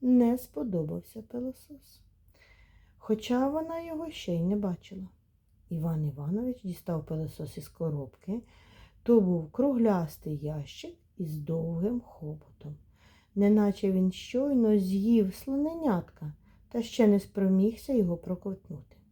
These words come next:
Потім хазяїн надів на хобот вусату щітку, увіткнув дріт у розетку і натиснув кнопку. У-у-у!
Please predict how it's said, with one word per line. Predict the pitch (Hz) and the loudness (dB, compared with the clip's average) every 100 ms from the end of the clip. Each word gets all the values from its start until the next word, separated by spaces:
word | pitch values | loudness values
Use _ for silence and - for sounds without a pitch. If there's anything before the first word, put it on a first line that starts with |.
| _ _ - - - _ | _ _ -20 -20 -20 _
Потім | - 370 339 202 | -4 -2 0 0
хазяїн | - 185 180 180 175 175 | 0 0 2 2 2 2
надів | 180 175 170 160 | 2 2 0 -2
на | 160 | -4
хобот | - 170 160 160 - - _ - | -6 -6 -6 -6 -10 -20 _ -6
вусату | 185 170 165 156 | -4 -2 -6 -6
щітку, | 185 - 285 - - 349 - - - - - - - - | -8 -8 -8 -10 -16 -16 -16 -20 -20 -20 -20 -20 -20 -2
увіткнув | 285 302 - 269 233 190 | 2 2 4 6 6 6
дріт | 185 165 - - | 2 0 -4 -10
у | 156 | -6
розетку | 151 151 147 143 - 262 339 _ | -6 -4 -6 -8 -8 -8 -8 _
і | 202 | -4
натиснув | 156 147 - 160 190 - 254 247 - | -2 -4 -8 -10 -10 -10 -10 -10 -12
кнопку. | - 151 139 - - - - _ _ _ _ - | -14 -12 -12 -16 -20 -20 -20 _ _ _ _ -2
У-у-у! | 220 262 311 320 330 320 320 277 190 | 0 2 0 0 0 0 2 0 0